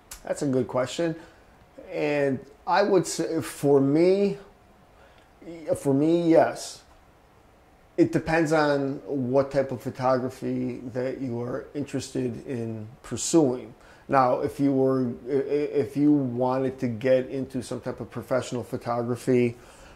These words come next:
studio work, uh, magazine type of thing, eh, no, you really wouldn't. I mean, it would help also because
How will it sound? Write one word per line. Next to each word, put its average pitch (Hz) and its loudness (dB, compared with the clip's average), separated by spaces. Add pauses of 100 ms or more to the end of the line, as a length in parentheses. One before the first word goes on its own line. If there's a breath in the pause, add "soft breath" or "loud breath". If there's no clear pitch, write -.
(720 loud breath)
studio 135 4
work, 127 2 (360)
uh, 113 -6
magazine 117 0
type 120 -6
of 120 -8
thing, 123 -6
eh, 160 -4
no, 147 2
you 123 2
really 123 4
wouldn't. 127 0
I 202 4
mean, 214 0
it 190 6
would 151 10
help 131 4
also 127 4
because 139 0